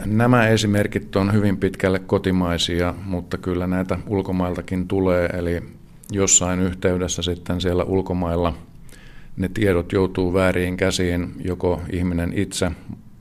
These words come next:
maksaa jotain ja siinä yhteydessä se menee vääriin käsiin, tai sitten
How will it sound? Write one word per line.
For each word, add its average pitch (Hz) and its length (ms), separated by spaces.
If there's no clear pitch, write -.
maksaa 101 480
jotain 98 380
ja 92 80
siinä 92 320
yhteydessä 92 560
se 87 100
menee 87 340
vääriin 87 380
käsiin, 85 380
tai 82 180
sitten 82 420